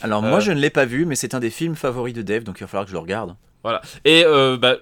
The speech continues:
Speaker 2: j'approuve le choix de Dave, c'est un film que j'aime énormément. Je l'ai vu, euh, je sais pas combien de fois, en plus, c'est un, c'est un, c'est un, c'est un, c'est des visionnages qui sont liés à, à, on, je regardais beaucoup avec ma mère, en fait. Enfin, du coup, c'est un film qui a un, qui a vraiment un, quelque chose de très important pour moi,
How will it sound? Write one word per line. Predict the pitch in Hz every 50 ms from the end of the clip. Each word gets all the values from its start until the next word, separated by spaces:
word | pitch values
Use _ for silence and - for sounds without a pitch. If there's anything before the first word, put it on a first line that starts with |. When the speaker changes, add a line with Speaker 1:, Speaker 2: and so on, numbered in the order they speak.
| -
Speaker 2:
j'approuve | - - - - 104 113 147 139 - - 165 190 196 151
le | 143
choix | - - 139 127
de | -
Dave, | 147 165
c'est | - - 127
un | 117
film | - - 143 147
que | - 135
j'aime | 113 104 120 117 - - - - - _
énormément. | 165 170 170 165 165 175 180 175 165 147 139 139 147
Je | 131 120 120 113
l'ai | 110 120 117
vu, | 113 131 143 143 139 - - - - - _ - -
euh, | 110 110
je | 107 117
sais | - -
pas | 135 - 175 170
combien | - 160 160 151
de | 147
fois, | 139 - 156
en | 160 139
plus, | - 143
c'est | 135 - 120 113
un, | 107 107 107 107 107 107 104 107 107 107 107 107 104 107
c'est | 104 - 123
un, | 127
c'est | - - - - - 127
un, | 117 110 107
c'est | - - 120
un, | 113
c'est | - - 120
des | 123 117
visionnages | 120 131 135 143 143 156 156 -
qui | - -
sont | - 123 117 117 120 117 117 117 120 120 120
liés | 117 123 147 151 143
à, | 139 127 113 110 107 104 104 104 104 104 104 - - - - - - -
à, | - 101 110 107
on, | 117 123 120 123 117
je | 131
regardais | 127 127 131 131
beaucoup | 123 143 160 - 202
avec | 180 165 143
ma | 143 139
mère, | 123 131 143
en | 135
fait. | - 123
Enfin, | - - 110 110
du | 107 107
coup, | 107 -
c'est | 113 -
un | 120
film | - - 127
qui | - -
a | 110 107
un, | 107 107 104 104
qui | 104 -
a | 107
vraiment | 107 123 135 143 151 151 143
un, | 131 123 117 113 107 107 104 104 98 98 - - - - 110 - _ _ _ _
quelque | - 127
chose | 131 143 -
de | -
très | - 165 160
important | 151 135 143 127 - 139 117
pour | - 113 113
moi, | 123 147 233